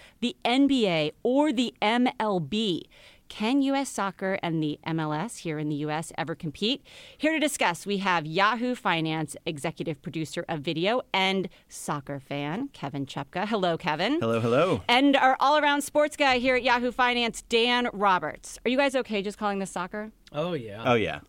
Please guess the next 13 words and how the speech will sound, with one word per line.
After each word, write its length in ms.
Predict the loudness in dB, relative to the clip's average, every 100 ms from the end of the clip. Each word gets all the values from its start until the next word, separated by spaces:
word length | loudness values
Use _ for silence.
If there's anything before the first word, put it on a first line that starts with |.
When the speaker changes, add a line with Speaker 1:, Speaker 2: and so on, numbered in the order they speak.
| -6
Speaker 1:
Okay, 220 | -4 -6
you're 140 | -6
fine 240 | -4 -6 -6
with 100 | -10
that. 140 | -6
Speaker 3:
It's 200 | -6 -4
Speaker 1:
Okay. 140 | -2
Speaker 3:
definitely 320 | -2 -2 -2 -2
not 180 | -4
football. 440 | -4 -8 -8 -12 -12 _
Speaker 1:
Um, 380 | 0 2 -2 -2
<laughs> 320 | -4 -2 -2
okay, 340 | -4 -4 -8